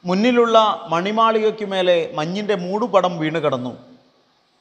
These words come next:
അവരുടെ പൊ-, പുലർക്കാലത്തുള്ള കാഴ്ചയാണ്. താൻ ഉണർന്നതേ ഉണ്ടായിരുന്നുള്ളൂ.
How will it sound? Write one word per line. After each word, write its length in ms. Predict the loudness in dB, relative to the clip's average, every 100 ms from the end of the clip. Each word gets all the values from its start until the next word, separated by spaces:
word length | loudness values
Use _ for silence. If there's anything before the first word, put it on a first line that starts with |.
| _ _ _ _ -8
അവരുടെ 380 | -2 0 0 0
പൊ-, 240 | -2 -8
പുലർക്കാലത്തുള്ള 760 | -4 -2 -2 2 2 2 2 2
കാഴ്ചയാണ്. 580 | 2 0 -4 -6 -8 -12 -20 _ _ _ 4
താൻ 320 | 6 4 0 -6
ഉണർന്നതേ 540 | -4 -2 0 2 2
ഉണ്ടായിരുന്നുള്ളൂ. 760 | 2 4 2 2 -4 -6 -8